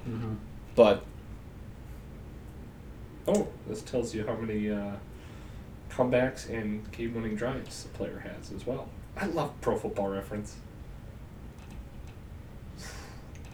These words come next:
Speaker 2: Is that a, uh,
Speaker 3: Uh,
Speaker 2: sister site to Pro Football Focus?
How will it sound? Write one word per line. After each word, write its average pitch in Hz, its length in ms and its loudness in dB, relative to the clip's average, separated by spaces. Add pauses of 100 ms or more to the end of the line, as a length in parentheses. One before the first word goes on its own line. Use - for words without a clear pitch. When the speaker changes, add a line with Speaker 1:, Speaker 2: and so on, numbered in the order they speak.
(720)
Speaker 2:
Is 113 100 0
that 104 220 6
a, 104 240 8
uh, 98 120 8
Speaker 3:
Uh, - 40 4
Speaker 2:
sister 113 400 6
site 110 220 8
to 117 60 0
Pro 110 200 6
Football 110 340 4
Focus? - 440 4